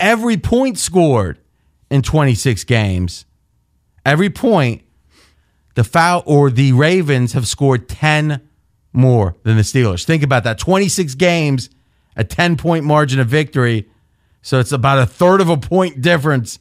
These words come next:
per game. I lean towards the Ravens. It's a, not a like, it's a lean. Because I feel like Pittsburgh, psychologically,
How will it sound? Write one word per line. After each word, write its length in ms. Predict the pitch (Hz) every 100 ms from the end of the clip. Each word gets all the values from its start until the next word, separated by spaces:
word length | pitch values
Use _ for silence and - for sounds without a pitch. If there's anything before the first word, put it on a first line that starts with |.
| _ _ _ _ -
per 220 | 160 143
game. 560 | 135 143 135 117 101 92 _ _ _ _ _ _ _ -
I 160 | 160
lean 300 | 269 277 262
towards 260 | - 196 143
the 80 | 151
Ravens. 400 | 143 120 107 120
It's 200 | 139 135
a, 80 |
not 240 | 151 165 214
a 80 | 226
like, 420 | 202 202 123 127
it's 160 | 117
a 40 | 143
lean. 640 | 143 160 151 120 104 95 - _ _ _ _ _ _ _ _ _ _ _ -
Because 480 | 131 - 156 139 127
I 180 | 139 208
feel 240 | 214 277
like 220 | 269 233 -
Pittsburgh, 800 | 190 196 - 180 180 175 151 131 _ _ _ _
psychologically, 1300 | - - 175 151 139 131 147 143 165 160 175 170 165